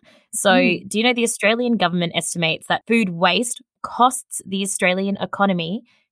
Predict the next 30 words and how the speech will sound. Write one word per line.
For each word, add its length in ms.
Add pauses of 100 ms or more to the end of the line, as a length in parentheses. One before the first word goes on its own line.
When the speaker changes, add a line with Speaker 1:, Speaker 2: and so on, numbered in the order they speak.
(120)
Speaker 1:
twenty 680 (280)
billion 600
dollars 420
each 320
year? 360 (460)
So 100
it's 120
not 140
Speaker 2:
Wow. 40
Speaker 1:
just 140
costing 340
us, 280
it's 140
costing 380
the 140
economy 440
twenty 640 (140)
billion 440
dollars. 460 (380)
Also, 520
over 240
five 360
million 380
tons 320
of 80
food 340 (100)
ends 240
up 140
as 120
landfill, 640